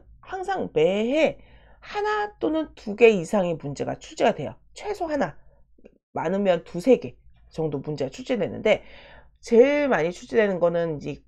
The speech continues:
갑법 혼색, 갑-, 갑법 혼색, 간법 혼색. 이 알지비와 씨엠에이케이 관련된 문제가 등장하고요. 그다음에 중간 혼합에 대한 문제가 많이 등장합니다.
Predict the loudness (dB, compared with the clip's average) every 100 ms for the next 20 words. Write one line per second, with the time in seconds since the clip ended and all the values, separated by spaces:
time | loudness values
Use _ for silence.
0 | -14 -12 4 4 4 0 0 -2 -4 -14
1 | -20 -20 -20 -20 -16 -2 0 0 0 -4
2 | -4 -4 -4 -6 -12 -14 _ _ -12 -10
3 | -2 -2 0 2 2 2 0 0 0 0
4 | 0 -2 -4 -6 -8 -6 -6 -6 -6 -6
5 | -6 0 0 0 -6 -20 -8 2 4 4
6 | 0 -4 -6 -2 -2 -2 -2 0 2 4
7 | 4 2 -6 -8 -10 -10 -6 -4 -4 -6
8 | -10 -12 -8 -6 -2 -2 -4 -8